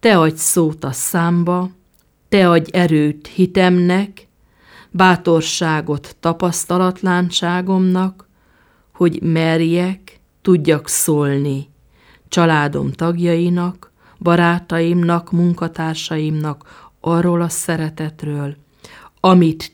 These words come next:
te árasztasz azokra, akik hittel elfogadják. Ne hallgassak, ha rólad beszélgetnek társaim, ne némuljak el, ha gúnyosan beszélnek arról,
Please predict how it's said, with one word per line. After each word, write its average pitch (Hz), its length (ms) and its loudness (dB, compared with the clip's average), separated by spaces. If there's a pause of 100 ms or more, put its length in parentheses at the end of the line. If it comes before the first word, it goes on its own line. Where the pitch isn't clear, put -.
te 190 260 2
árasztasz 160 1160 -2
azokra, 180 760 -4 (800)
akik 175 440 0
hittel 147 540 -10
elfogadják. 135 1120 -12 (1500)
Ne 226 140 2
hallgassak, 156 920 -2
ha - 180 -4
rólad 160 440 0
beszélgetnek 139 960 -8
társaim, 147 760 -6 (340)
ne 254 180 4
némuljak 175 760 4
el, 180 220 2
ha 160 220 0
gúnyosan 170 640 0
beszélnek 165 680 -2
arról, 185 680 0